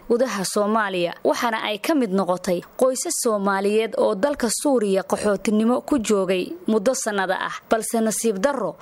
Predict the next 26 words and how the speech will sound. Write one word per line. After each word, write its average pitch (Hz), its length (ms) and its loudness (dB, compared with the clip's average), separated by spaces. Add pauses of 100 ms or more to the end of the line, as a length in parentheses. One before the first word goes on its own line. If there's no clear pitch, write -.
(140)
uu 226 120 4
dagaal 226 440 0
mar 262 160 0
kale 180 400 -2
halkaas 202 880 -2
ka 247 140 0
qabsaday, 196 560 -2 (100)
waxaana 208 460 0
ay 208 140 -2
rabshadihii 226 580 2
dalka 254 320 -2
Suuriya 220 480 2
ku 285 240 2
weyday 185 380 0 (180)
wiil 311 240 2
toban 262 260 0
iyo 226 180 2
sagaal 208 360 0
jir 233 240 0
ah 190 140 -6 (260)
oo 254 160 4
aysan 226 320 -2
iminka 202 640 0 (240)
nolol 247 300 2
iyo 214 200 0
geeri 202 480 0